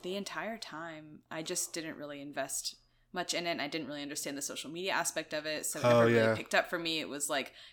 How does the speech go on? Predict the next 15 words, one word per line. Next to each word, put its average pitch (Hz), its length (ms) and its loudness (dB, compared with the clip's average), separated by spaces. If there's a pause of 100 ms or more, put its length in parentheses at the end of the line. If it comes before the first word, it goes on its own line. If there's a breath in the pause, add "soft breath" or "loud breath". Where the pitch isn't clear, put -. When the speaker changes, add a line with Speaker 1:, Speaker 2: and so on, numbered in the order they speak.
(120)
Speaker 1:
very, 175 240 8
very 156 160 4
small 151 280 2
amounts 143 240 0
of 143 80 -4
money 135 160 -2
here 139 240 -4
and 135 100 -4
there 127 120 -4
to 135 60 -8
supplement 139 540 -4
my 127 300 -6
life. 135 520 -4 (120)
Um, 117 540 -2 (840 loud breath)
and 175 960 0